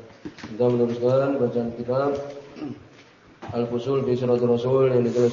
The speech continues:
oleh Al-Imam Ibnu Katsir rahimahullah taala. Ya, beliau meninggal tahun tujuh ratus tujuh puluh empat, termasuk murid dari Syekhul Islam Ibnu Taimiyah. Pada pertemuan-pertemuan telah lewat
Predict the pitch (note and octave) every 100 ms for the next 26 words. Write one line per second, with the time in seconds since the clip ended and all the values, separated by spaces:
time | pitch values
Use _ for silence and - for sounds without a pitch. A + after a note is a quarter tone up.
0 | A#2+ A#2+ A#2 A2+ A#2 B2+ B2+ B2 - -
1 | - - - - _ _ - B2 B2 B2+
2 | A#2+ C3 C3 B2+ - - A#2+ B2 A#2+ A#2
3 | B2+ A#2+ G#2 - - _ _ _ _ _
4 | - G#2 G#2 G#2 G#2+ A#2+ B2 - - -
5 | - - G#2+ G#2+ A#2+ A#2 A#2 A2+ A#2 A2+
6 | G#2+ C3 A2+ A#2 A2+ A#2 A#2+ A#2 - -
7 | - - - - G2+ G2+ A#2 - - A2+
8 | A#2 A2+ A2 G#2+ G#2 G#2+ A2+ A2+ A2 A#2
9 | A2+ G2+ - - - - - - - -
10 | - - - - - - - - F#2 -
11 | - - - - - - - - A#2+ D3+
12 | D#3 C#3+ C#3+ C#3 C3 B2+ C3+ C3 B2+ B2
13 | C3